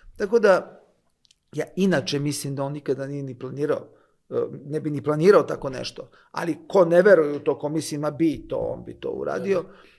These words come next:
Speaker 1: svakako ovi razlozi mislim da su dovoljni da onda bi on morao da bude neka potpuna budala, e, ko, ko ništa ne ume, ne, ne razume. E sad, ko jeste?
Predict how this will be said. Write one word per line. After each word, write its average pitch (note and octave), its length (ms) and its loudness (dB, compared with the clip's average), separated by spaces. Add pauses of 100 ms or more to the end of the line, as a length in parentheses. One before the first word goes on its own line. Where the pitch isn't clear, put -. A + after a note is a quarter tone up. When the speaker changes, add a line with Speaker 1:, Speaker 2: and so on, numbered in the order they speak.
(280)
Speaker 1:
svakako F3 720 2
ovi D#3 420 4
razlozi D3 480 0
mislim D3+ 300 -6
da C#3+ 100 -6
su C#3+ 160 -10
dovoljni C#3+ 500 0
da C3+ 460 -2 (260)
onda D#3+ 200 -4
bi D3 120 -6
on D#3+ 140 -6
morao D#3+ 240 2
da D3 60 2
bude D#3 200 -6
neka D#3 220 -4
potpuna C#3+ 380 -8
budala, C#3 560 -6 (680)
e, - 60 -10 (840)
ko, C#3+ 140 -10
ko D#3+ 120 -8
ništa C#3+ 280 -6
ne C#3 140 -12
ume, C#3 280 -12 (260)
ne, D#3 160 -14
ne C#3+ 260 -8
razume. C#3 400 -8 (240)
E C#4 100 4
sad, B3 260 4
ko A3+ 160 6
jeste? - 580 0